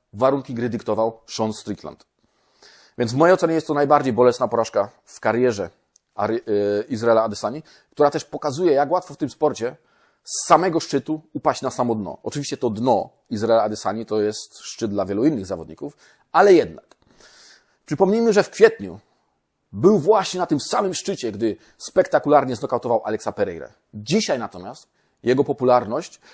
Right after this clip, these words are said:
może nie spadła, ale z całą pewnością stracił mnóstwo sympatii ze strony fanów, a to z uwagi właśnie na drogę do gali U F C dwieście dziewięćdziesiąt trzy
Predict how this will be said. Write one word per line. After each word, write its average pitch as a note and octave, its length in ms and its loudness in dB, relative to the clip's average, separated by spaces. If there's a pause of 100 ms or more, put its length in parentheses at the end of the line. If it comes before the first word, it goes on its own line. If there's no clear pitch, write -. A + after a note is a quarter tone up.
(100)
może F#3 260 2
nie G3+ 100 0
spadła, A2+ 460 0
ale B2+ 180 -4
z - 120 -12
całą F#3+ 320 4
pewnością D3+ 560 -6 (580)
stracił D3+ 540 0
mnóstwo E3 400 -2
sympatii C#3 460 -2
ze A#2 120 -6
strony A#2 420 -4 (280)
fanów, D3 320 2
a G3 80 -4
to A#3 120 0
z E3+ 40 2
uwagi E3 280 4
właśnie D3 240 -2
na C3 60 -4
drogę C3+ 360 4
do A2 100 -6
gali G#2+ 280 -4
U A2+ 80 0
F G#2 60 -6
C - 120 -12
dwieście A2+ 300 -4
dziewięćdziesiąt G#2+ 400 -6
trzy E4 120 -8